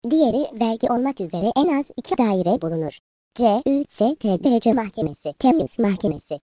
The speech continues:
Danıştay, Danıştay, Council of State, bin sekiz yüz altmış sekiz yılında kurulmuştur. Ancak bağımsız bir yargı yeri olarak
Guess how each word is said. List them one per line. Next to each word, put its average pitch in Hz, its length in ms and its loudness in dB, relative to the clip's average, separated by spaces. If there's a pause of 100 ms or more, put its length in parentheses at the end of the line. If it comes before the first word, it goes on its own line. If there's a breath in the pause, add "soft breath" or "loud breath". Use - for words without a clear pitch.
Danıştay, 269 420 2
Danıştay, 226 480 2 (120)
Council 240 360 2
of - 200 -4
State, - 440 -2 (220)
bin 294 180 6
sekiz 311 400 0
yüz 226 180 -2
altmış 190 260 0
sekiz 185 360 -4
yılında 170 300 2
kurulmuştur. 170 680 -2 (400)
Ancak 254 420 2
bağımsız 285 480 0
bir 240 240 -2
yargı 202 280 0
yeri 233 240 2
olarak 220 360 -2